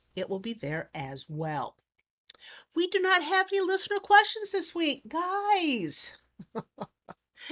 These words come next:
It's free. You ask me a question, I answer it, and it's free.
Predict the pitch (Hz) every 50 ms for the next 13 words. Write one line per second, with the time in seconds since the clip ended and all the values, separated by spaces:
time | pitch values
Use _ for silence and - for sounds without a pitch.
0 | 311 - - - 277 285 294 - - - - - - 294 302 320 330 330 330 330
1 | 320 302 262 208 170 - - - _ - - - - - - - - _ 254 269
2 | - - 226 262 330 - - 320 294 302 320 - 254 233 269 269 - - 247 269
3 | 269 - - 214 240 247 226 240 247 285 277 - - 220 202 196 175 - - -
4 | 226 233 247 277 330 330 - - - - 240 240 262 294 311 320 302 226 160 82
5 | -